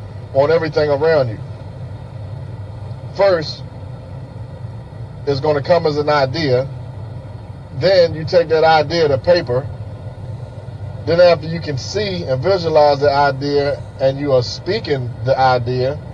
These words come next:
watch how that idea will begin to slowly work itself into manifestation. So as some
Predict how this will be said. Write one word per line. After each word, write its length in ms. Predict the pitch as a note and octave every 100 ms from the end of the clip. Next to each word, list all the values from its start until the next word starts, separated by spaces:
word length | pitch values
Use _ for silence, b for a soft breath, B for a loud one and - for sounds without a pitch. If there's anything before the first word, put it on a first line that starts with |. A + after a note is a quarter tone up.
| - - - - - - - - - - - - - - -
watch 240 | G3+ -
how 120 | E3+
that 380 | E3 D#3+ D#3+ D#3
idea 280 | D3+ F3 E3
will 180 | D#3 D3
begin 600 | C#3 C3 F3 E3+ D#3+ - - - -
to 180 | C3+
slowly 560 | B2 - E3 E3+ E3 D#3
work 380 | C3+ D3 E3+ D3+
itself 500 | C#3+ - D#3 C#3+ D3
into 160 | C#3
manifestation. 800 | C3+ C#3 C3+ C3 B2 C#3+ A#2+ - - - - - - - - - - - - - - - - - - - - - - - - - - - - - - - - - - - - -
So 240 | - C#3 C#3
as 140 | C3+
some 480 | - E3+ F3 F#3+ G3+